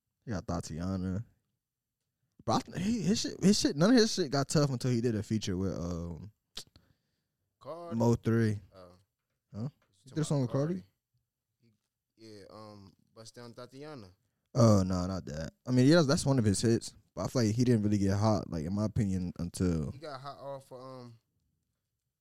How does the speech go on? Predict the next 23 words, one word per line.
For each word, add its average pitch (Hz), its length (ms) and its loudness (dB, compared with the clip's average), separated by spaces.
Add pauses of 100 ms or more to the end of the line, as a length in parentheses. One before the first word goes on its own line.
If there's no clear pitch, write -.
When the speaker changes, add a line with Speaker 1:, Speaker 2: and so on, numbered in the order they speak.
(600)
Speaker 2:
that 101 140 -20
song, 123 480 -16
damn. 123 120 -20
That 101 640 -20
one 117 100 -20
song. 98 360 -20 (680)
That - 60 -20 (200)
shit - 200 -20
Speaker 1:
Oh, 143 120 6
he 190 80 10
got 165 140 6
Blue, 156 180 6 (100)
uh, 107 360 2
Diddy, 131 280 0
Diddy 113 360 -2
G 131 180 0
song, 143 260 -4
too. 113 320 -4 (320)
The 101 80 -8
Calabasas. 113 760 -2 (200)
That - 100 -8
was 139 100 -2
hard. 104 320 0